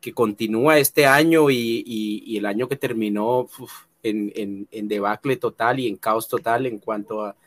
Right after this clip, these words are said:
a lo dirigencial y lo deportivo, y, y lo de hoy, pues, prácticamente se le vino, se le vino la noche encima, la tempestad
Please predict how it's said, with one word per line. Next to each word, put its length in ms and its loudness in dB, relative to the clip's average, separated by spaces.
a 80 -4
lo 140 0
dirigencial 600 -2
y 100 0
lo 160 2
deportivo, 640 0
y, 160 -6
y 100 -4
lo 160 -2
de 140 0
hoy, 480 2
pues, 300 -10
prácticamente 800 0
se 140 -2
le 120 2
vino, 440 0
se 160 0
le 100 6
vino 220 6
la 140 8
noche 260 4
encima, 380 2
la 180 2
tempestad 800 2